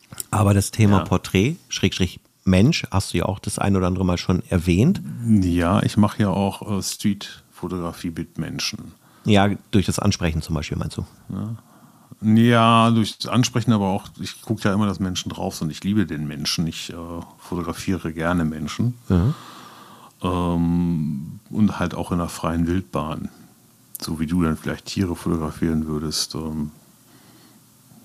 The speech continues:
Speaker 2: fotografiere ich dann Menschen und näher mich dann langsam heran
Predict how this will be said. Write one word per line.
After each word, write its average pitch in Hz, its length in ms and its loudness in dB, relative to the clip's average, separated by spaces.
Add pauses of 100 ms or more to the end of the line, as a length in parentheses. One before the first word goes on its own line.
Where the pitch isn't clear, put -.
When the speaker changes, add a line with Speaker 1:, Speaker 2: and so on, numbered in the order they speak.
(320)
Speaker 2:
fotografiere 82 600 0
ich - 140 -6
dann 78 220 -2
Menschen 80 380 0
und 76 160 -2
näher 78 260 -2
mich 76 180 -4
dann 78 200 -4
langsam 78 420 -4
heran 76 440 -6